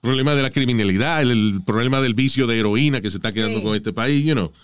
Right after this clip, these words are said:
Speaker 1: de opioids,
Speaker 2: Fentanilo.
Speaker 1: all that shit. They, they can't solve those problems.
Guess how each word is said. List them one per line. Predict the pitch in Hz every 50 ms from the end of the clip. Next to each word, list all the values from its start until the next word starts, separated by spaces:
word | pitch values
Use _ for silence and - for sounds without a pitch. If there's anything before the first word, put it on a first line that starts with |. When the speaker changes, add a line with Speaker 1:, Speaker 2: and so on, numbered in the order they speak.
| - - - - - - - - _ _ _ -
Speaker 1:
de | - 92 95
opioids, | 113 156 139 - 131 131 131 135 123 - - -
Speaker 2:
Fentanilo. | - 196 180 185 - 170 165 160 160 165 170
Speaker 1:
all | 127 127 139
that | 147 143
shit. | 127 - - 80 151
They, | 180 139 180 185
they | 147 139 170 185
can't | 185 - 185 190 180 170
solve | - - 170 170 170 147
those | 156 139 120 -
problems. | - - 139 139 131 123 101 85 67 62 - - -